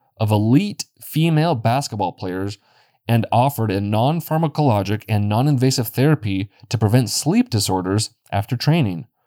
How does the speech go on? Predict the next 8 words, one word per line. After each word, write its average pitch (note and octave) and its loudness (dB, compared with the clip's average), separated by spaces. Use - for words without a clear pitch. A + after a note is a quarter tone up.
So A2+ 2
interestingly A#2+ 2
enough, A#2 0
you - -12
know, G#2+ 0
professional A2+ 0
basketball G#2+ 0
players, F2+ -4